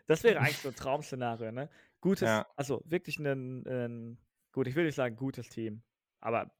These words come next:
Speaker 1: Big Ben ist ja jetzt weg, von daher ein Team, das ein Quarterback f-, entfernt davon ist,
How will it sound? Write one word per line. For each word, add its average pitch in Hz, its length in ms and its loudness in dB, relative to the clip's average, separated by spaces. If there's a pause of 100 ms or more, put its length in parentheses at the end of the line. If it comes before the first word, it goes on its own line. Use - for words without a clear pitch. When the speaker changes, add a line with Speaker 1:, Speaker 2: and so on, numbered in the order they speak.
(120)
Speaker 1:
Big 123 160 0
Ben 139 160 4
ist 127 120 -4
ja 131 80 2
jetzt 123 180 -2
weg, 139 180 0
von 131 140 -4
daher 123 400 0 (300)
ein 123 220 -2
Team, 170 280 -2
das 139 180 4
ein 131 160 0
Quarterback 143 440 4
f-, - 100 -10
entfernt 139 480 0
davon 139 300 -2
ist, - 280 -12